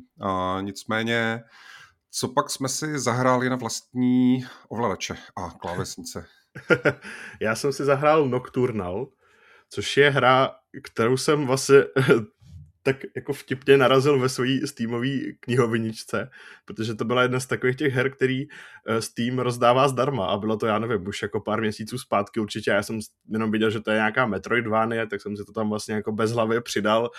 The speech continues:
Speaker 2: řekl si, jo, fajn, třeba si to někdy zahraju. A teďka to na mě vyskočilo a říkal jsem si, tak já to zkusím. A ku podivu se z toho jako vyklubala fakt dost zajímavá jako jednohubka, kterou jsem nečekal, že prostě od hry, kterou jen tak,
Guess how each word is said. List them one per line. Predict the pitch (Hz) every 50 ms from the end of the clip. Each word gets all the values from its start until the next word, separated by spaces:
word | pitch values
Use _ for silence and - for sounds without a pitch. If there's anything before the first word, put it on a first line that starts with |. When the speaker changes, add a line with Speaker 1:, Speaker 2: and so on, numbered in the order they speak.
| - - - - -
Speaker 2:
řekl | - 104 120 107
si, | - -
jo, | 117 95 80 82
fajn, | 101 - 123 120 123 123
třeba | - 127 113 110
si | - -
to | 123
někdy | 120 120 127 135
zahraju. | 117 117 113 120 110 110 110 113 120 131 _ _ _ _ _ _ _ _ -
A | 127
teďka | 131 131 160
to | 156 165
na | 170
mě | 165 127 101
vyskočilo | 113 - - - 156 - - 160 151 131
a |
říkal | 131 131 135 127
jsem | 135 120
si, | - - 123 101 - _ _ _ _ _ _ _ _ _ _ _
tak | - 135 -
já | - -
to | - - 113
zkusím. | - - - 104 - - 101 92 104 107 147 - _ _ _ _ _ _ _ _ _ _ - -
A | 113
ku | - - 113 107
podivu | - 131 139 151 165
se | 156 170 160
z | -
toho | - 160 156 170
jako | 160 160 - 170
vyklubala | 151 151 143 - 147 143 139 147 151 165
fakt | 165 - - 151 - - _ _ -
dost | 143 151 - -
zajímavá | 117 120 131 127 131 139 139 135 143 147 143
jako | 143 139 - 151 139 127 110 - -
jednohubka, | 123 127 143 196 202 - - - _ - 98 95 - _ _ _
kterou | - 110 107 110 110 110
jsem | - - 113 117 120 120
nečekal, | 120 120 - - - 117 110 113 120 120 110
že | 123 120
prostě | 107 123 - - - 120
od | 117 113
hry, | 117 123 127
kterou | 127 - 117 117 120 117 113
jen | 117 110 107 107
tak, | 123